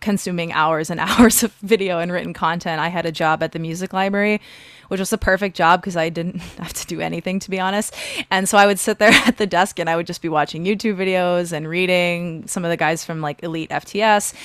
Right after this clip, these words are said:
I also was really into powerlifting at the start of my lifting career, be-, and I did do a meet actually my senior year at Northwestern, and it was just so fun to have something outside of music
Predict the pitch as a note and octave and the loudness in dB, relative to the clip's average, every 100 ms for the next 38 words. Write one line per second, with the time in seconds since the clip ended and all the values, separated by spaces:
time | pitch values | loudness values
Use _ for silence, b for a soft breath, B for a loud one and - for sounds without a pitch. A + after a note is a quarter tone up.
0 | B - F#3 G#3 G#3+ G3+ F#3 D#3+ F3 E3+ | B 2 8 8 6 2 2 0 0 0
1 | E3+ F#3 E3+ D#3 D#3+ - E3 D3+ - - | -2 -4 0 0 0 -4 -6 -6 -8 -6
2 | D#3 D3+ D#3+ D3+ D#3+ B3 - A3+ G3+ F3 | -4 -4 -6 -4 -4 -4 -2 -2 -2 0
3 | F3 E3+ E3+ F3 F3 F#3 F#3+ F3 D#3+ D#3+ | 0 -2 -4 0 2 2 2 0 -2 -2
4 | - D3+ - D#3 D#3+ D#3+ B B B F3 | -2 -4 -6 -4 -4 -8 B B B -2
5 | E3+ - F3+ E3+ D#3+ D#3 - - E3+ E3 | -2 0 0 0 0 0 -2 -2 -2 -2
6 | D#3+ D3+ - D#3+ D#3 - - A3 A#3 A#3+ | -8 -6 -6 -6 -8 -16 2 4 4 2
7 | - - F#3+ A3+ - - E3 E3+ G3 D#4+ | 0 2 2 2 -2 -6 0 0 0 -4
8 | G4 B B B B - G#3 F3+ F#3+ F3+ | -10 B B B B -6 0 4 4 2
9 | G3+ F#3+ F#3+ D#3+ E3+ F#3+ G3+ F#3+ E3 D#3+ | -2 0 -2 2 2 2 0 0 -2 -4
10 | F3 C4 D#4 | -2 0 0